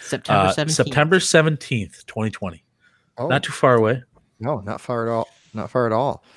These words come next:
Speaker 2: Any, uh, if, if and when the, uh, the game does excellently well, how long before a, <laughs> uh, Netflix <laughs> rendition of it comes out?
Speaker 1: I'm,
Speaker 3: Yeah.
Speaker 1: that would, that would be
Speaker 3: Maybe,
Speaker 1: very, well,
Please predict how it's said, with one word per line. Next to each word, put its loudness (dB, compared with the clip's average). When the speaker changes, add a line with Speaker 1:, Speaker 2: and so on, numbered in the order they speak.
Speaker 2:
Any, 6
uh, 8
if, 4
if 4
and 4
when 4
the, 4
uh, 4
the 0
game 2
does 4
excellently 2
well, 6
how 4
long 8
before 4
a, 4
<laughs> -4
uh, 4
Netflix -2
<laughs> -12
rendition 4
of -4
it -6
comes -4
out? 2
Speaker 1:
I'm, 0
Speaker 3:
Yeah. 4
Speaker 1:
that 2
would, 2
that -4
would 0
be 2
Speaker 3:
Maybe, 4
Speaker 1:
very, 2
well, 0